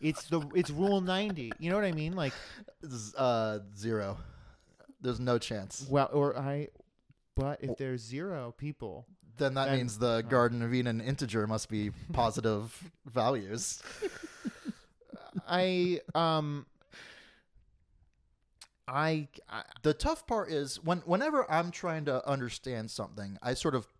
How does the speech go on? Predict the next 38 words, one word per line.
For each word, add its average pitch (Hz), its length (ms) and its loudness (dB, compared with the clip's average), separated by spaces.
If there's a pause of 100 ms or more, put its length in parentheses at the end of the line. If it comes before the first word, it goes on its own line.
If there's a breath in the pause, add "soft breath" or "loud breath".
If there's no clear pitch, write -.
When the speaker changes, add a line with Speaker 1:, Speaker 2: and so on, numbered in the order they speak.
(320 soft breath)
Speaker 2:
have 135 180 2
to 139 80 -4
go 123 140 2
through 117 220 2
it - 140 -6
piece 131 240 -6
by 110 180 -4
piece 104 360 -8
and 98 120 -10
sort 131 140 -2
of 110 40 0
like 110 100 0
assembling 131 440 -2
a 107 60 0
Lego. 104 460 -4 (580 loud breath)
Con-, 110 120 -6 (100)
you 120 120 -4
know 107 60 -2
what 107 60 -2
I 104 40 -4
mean? 107 120 -4
Like, 95 220 -6
I'm 104 80 -6
like, 101 160 -6
"Okay, 101 300 -6 (320 loud breath)
this 110 100 -6
is 113 80 -8
the 117 100 -4
first - 300 -2
brick. 98 160 -8
I 104 60 -6
understand 107 500 -4
this. 113 260 0
Now 104 100 -6
I 107 60 -6
can 107 140 -10
move 104 180 -6
on." 92 200 -4